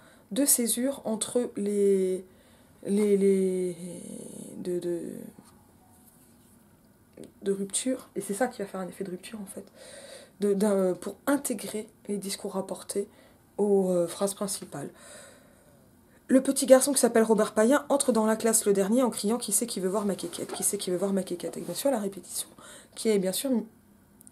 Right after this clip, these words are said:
mimétique, et moi-même je me répète, de cette répétition de Robert Payen. Donc,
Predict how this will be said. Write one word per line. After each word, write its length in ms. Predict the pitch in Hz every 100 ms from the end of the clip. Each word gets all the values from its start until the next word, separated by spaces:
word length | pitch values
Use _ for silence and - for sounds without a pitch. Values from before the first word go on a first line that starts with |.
| - _ _ _
mimétique, 540 | - 214 196 175 254 196
et 20 |
moi-même 320 | 175 180 185
je 80 | 185
me 80 | 170
répète, 360 | 156 226 233 - - - - -
de 100 | 285
cette 200 | - 202
répétition 560 | 196 196 196 - 220
de 40 | 214
Robert 280 | 196 196 -
Payen. 260 | 175 151 - - - - - - - - -
Donc, 340 | 180 156 -